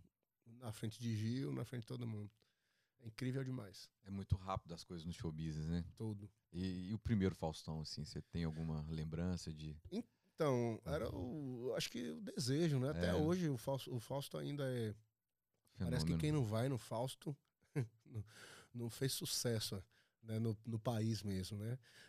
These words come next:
Speaker 1: Eu tinha
Speaker 2: É,
Speaker 1: dois
Speaker 2: foi.
Speaker 1: grandes desejos, que era o, o Fausto e era o Jô Soares, né? O, o Jô. E aí o Fausto, cara, era aquele desejo ali do começo de carreira. A gente voltou, foi no Fausto muitas vezes.
Speaker 2: Sim.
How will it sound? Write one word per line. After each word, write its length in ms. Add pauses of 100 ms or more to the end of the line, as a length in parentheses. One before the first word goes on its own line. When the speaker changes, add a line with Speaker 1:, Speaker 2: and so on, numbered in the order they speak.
Speaker 1:
Eu 80
tinha 200
Speaker 2:
É, 20
Speaker 1:
dois 220
Speaker 2:
foi. 80
Speaker 1:
grandes 260
desejos, 560 (340)
que 120
era 320
o, 340
o 40
Fausto 520
e 60
era 120
o 60
Jô 140
Soares, 600 (760)
né? 200 (220)
O, 440
o 60
Jô. 260 (320)
E 140
aí 400
o 60
Fausto, 400
cara, 500
era 160
aquele 180
desejo 400
ali 200
do 120
começo 300
de 60
carreira. 640 (300)
A 80
gente 140
voltou, 260
foi 180
no 80
Fausto 440
muitas 420
vezes. 260
Speaker 2:
Sim. 300